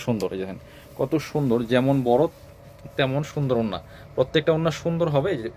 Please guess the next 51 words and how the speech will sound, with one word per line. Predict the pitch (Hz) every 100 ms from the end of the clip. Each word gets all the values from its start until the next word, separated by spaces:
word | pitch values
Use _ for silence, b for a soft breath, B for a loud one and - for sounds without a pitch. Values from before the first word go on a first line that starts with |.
| 107
বড়, | 107 - - B B B -
আর | 117
ওড়নার | 139 151 160 -
চারপাশে | 147 151 160
এভাবে | 156
পাইপিং | 139 131 151 151
করা | 156 160
আছে, | 190 190
প্লাস | 143 127
দুই | 139
পাশে | 151
কিন্তু | 151
এভাবে | 156 143
সুন্দর | 160 156
করে | 160 147
টার্সেল | 123 131 123
করা | 110
আছে। | 98 -
ওড়নার | 131 127
দুই | 139
পাশে | 147 147
টার্সেল | 127 - 139
করা | 147 139
থাকবে, | 135 123 254 B B -
খুবই | 175 -
সুন্দর | 190 190 185
কালেকশন। | 165 156 269 320 B B -
প্রত্যেকটা | 160 - 190 196 185
কালেকশন | 180 185 208 185
পাবেন | 160 175 143
আপনাদের | 123 151 151 147
পছন্দের | 143 156 151
সব | 165
কাপড় | 127 123 131
বুটি। | 110
চলুন | - 127 135
কালারগুলো | 139 143 147 120
দেখাই | 117 101
দিব, | 98 - - B B - 117
যার | 135 151
যে | 151
কালারটা | 165 165 156
পছন্দ | 156 165 165
হয় | 170
নিয়ে | 165
নেবেন। | 156 196 -
এবার | 151 160
এই | 156
কালারটা | 135 117
দেখাই। | 107 98 - B B B B B - -
সবগুলা | - 165 190